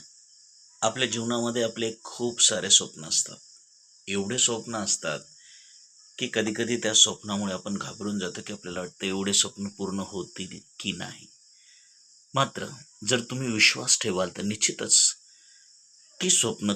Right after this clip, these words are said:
तुम्ही पूर्ण करू शकता. तो विश्वास मात्र तुमचा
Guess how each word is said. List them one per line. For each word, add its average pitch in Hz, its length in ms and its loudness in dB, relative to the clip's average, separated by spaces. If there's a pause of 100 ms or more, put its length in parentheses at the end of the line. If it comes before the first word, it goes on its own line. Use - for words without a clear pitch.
तुम्ही 104 220 -2
पूर्ण 95 320 -4
करू 76 240 -10
शकता. - 400 -8 (960)
तो 143 80 2
विश्वास 135 720 6
मात्र 113 420 2
तुमचा 120 640 -2